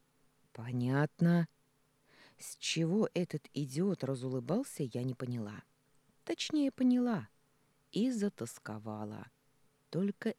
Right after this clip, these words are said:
этого мне не хватало. «Еще раз полезешь проверять мою нравственность,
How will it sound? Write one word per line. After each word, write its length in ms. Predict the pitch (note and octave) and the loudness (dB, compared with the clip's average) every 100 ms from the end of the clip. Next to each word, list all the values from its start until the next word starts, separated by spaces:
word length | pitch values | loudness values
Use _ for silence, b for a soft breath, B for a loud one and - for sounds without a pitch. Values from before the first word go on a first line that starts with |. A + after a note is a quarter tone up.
| _ | _
этого 460 | A#2+ A#2 - B2 C3+ | -4 -2 -4 -2 0
мне 240 | C#3+ C3 | 0 0
не 120 | A2+ | -2
хватало. 640 | - C3 C3+ A#2 - - B2 - _ _ _ _ _ _ _ _ b b b b b | -4 -10 -10 -10 -10 -12 -16 -20 _ _ _ _ _ _ _ _ b b b b b
«Еще 720 | C#3+ C3+ F#3+ G3+ - - A#3 C3 | -2 2 2 2 -4 0 2 4
раз 180 | A2+ - | 0 2
полезешь 560 | D3 D#3+ C3 C3 - | 2 4 2 -2 -2
проверять 580 | - C3+ E3 E3+ C#3+ - | -2 2 2 2 0 0
мою 240 | B2 A#2+ | 0 2
нравственность, 920 | D3 F#3 D#4 - - A#2+ A2 F#2+ - | 4 4 2 -2 -4 0 0 -2 -8